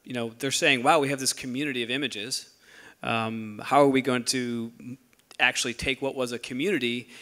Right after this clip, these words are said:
and find in there the commercially viable percentage," which is probably a single-digit percentage, right? Maybe out of all the, the, um,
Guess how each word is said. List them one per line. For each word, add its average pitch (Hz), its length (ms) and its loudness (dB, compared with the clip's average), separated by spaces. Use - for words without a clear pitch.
and 135 180 -4
find 180 540 0
in 156 180 2
there 127 260 4
the 123 140 -2
commercially 131 520 -6
viable 113 600 -2
percentage," 117 560 -4
which 127 160 -4
is 120 80 -6
probably 139 260 2
a 117 40 -2
single-digit 127 540 -2
percentage, 117 440 -6
right? 135 180 0
Maybe 143 300 0
out 127 100 0
of 123 100 -4
all 127 200 -2
the, 120 200 -6
the, 120 240 -6
um, 107 560 -8